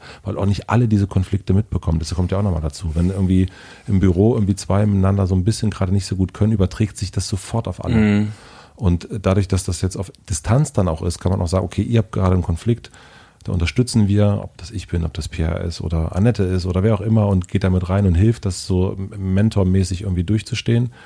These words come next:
Speaker 1: Aber es überträgt sich nicht sofort auf die ganze Firma, sondern es ist eher, ach so, die hatten, echt, die hatten einen Konflikt? Gar nicht gemerkt.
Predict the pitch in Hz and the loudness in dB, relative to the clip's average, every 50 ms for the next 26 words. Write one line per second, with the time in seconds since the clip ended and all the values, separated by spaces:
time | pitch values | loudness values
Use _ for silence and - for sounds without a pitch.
0 | - - - _ - - 85 87 87 - 104 92 87 - - 110 110 - - 104 | -20 -20 -20 _ -6 -4 -2 -2 0 0 2 0 0 2 0 -2 -2 0 -2 -2
1 | 92 - 104 117 113 - - 98 - - 107 - 98 - - 95 87 90 85 - | 0 2 2 2 2 0 -4 -4 -2 -2 -2 -2 -2 -2 -2 0 2 2 0 0
2 | - 82 - - 104 107 104 92 87 87 80 85 - 104 98 95 92 95 92 85 | -2 -2 0 2 2 4 4 4 4 4 2 0 0 2 2 2 2 0 -2 0
3 | 101 101 - 92 98 95 - - - - - - - 98 113 - - 90 87 - | 0 0 0 2 0 0 -2 -4 -16 -20 -12 -2 0 0 0 2 0 -2 0 0
4 | 90 - 85 73 71 - - 127 135 - - - - - - _ - 85 76 71 | 0 0 0 -2 -2 0 0 0 0 0 -12 -20 -20 -20 -20 _ -6 -4 -4 -2
5 | - - 69 76 92 104 90 - - - | -2 0 2 2 4 4 2 0 -2 -16